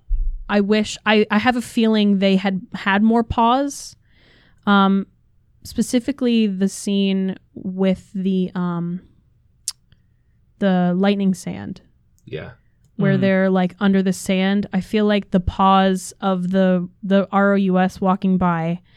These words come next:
Speaker 1: and then, like, the quiet in the woods while we're waiting for them to come out of the sand.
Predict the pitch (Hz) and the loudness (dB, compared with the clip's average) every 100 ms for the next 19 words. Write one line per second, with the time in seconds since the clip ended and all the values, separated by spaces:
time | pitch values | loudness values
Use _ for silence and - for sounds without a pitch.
0 | _ _ _ 202 196 185 190 180 175 - | _ _ _ 2 4 4 4 2 0 -2
1 | 180 - 190 185 170 - - 190 185 180 | -4 2 4 4 2 -4 -2 2 4 4
2 | 185 170 175 - - _ - 202 190 190 | 4 4 -2 -14 -20 _ 0 2 4 4
3 | 185 185 185 180 185 180 180 180 - 196 | 4 4 2 2 2 2 2 -2 -2 2
4 | 180 175 175 175 - 180 165 165 | 2 2 0 -2 0 0 0 -2